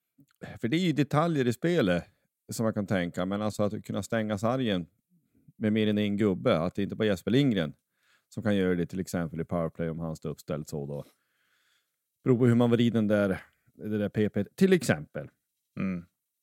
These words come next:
Speaker 1: Eh, så vill man ju det. Eh, sista forwardsplatsen har vi väl inte hört någonting, men vi kan väl...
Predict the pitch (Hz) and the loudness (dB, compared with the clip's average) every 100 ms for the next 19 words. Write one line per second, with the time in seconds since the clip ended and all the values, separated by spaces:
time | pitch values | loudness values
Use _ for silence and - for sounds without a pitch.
0 | - 92 87 80 101 90 85 85 76 73 | -12 -6 -4 -2 -2 0 0 -2 -4 -8
1 | 73 71 _ _ _ - - 64 62 - | -10 -12 _ _ _ -20 -20 -18 -20 -20
2 | - 52 _ _ _ _ _ - - 131 | -20 -20 _ _ _ _ _ -20 -4 -2
3 | 123 117 131 117 104 - 113 - 123 120 | 0 0 2 2 2 0 0 0 2 2
4 | 113 107 107 95 101 101 101 95 101 107 | 2 0 0 0 0 0 -4 -2 -2 0
5 | 117 - 151 170 160 | 0 0 0 0 -2